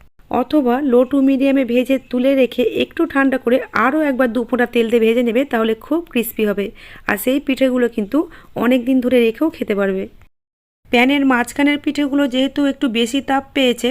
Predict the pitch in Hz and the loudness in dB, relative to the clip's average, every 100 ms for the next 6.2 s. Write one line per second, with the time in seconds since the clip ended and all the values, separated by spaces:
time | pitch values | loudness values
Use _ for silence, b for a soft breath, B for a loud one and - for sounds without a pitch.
0 | 330 - 240 254 - 214 240 240 247 226 | -4 -2 -2 -2 -4 -2 -2 -2 0 0
1 | 254 277 269 262 226 220 214 285 392 B | 0 0 0 -2 -2 -4 -2 -4 -4 B
2 | B 214 - 233 247 262 - 220 233 254 | B -4 0 0 0 -2 -2 0 2 0
3 | 247 269 269 254 269 247 247 262 - 240 | -2 -4 -2 -2 -2 -2 -4 -6 -4 -2
4 | 240 277 277 254 247 220 254 269 226 226 | 0 -2 0 -2 0 -2 -2 0 -2 0
5 | 233 226 220 226 233 - - 240 - 254 | -4 -4 -6 -4 -6 -8 -6 -8 -4 -2
6 | 220 214 | -2 -2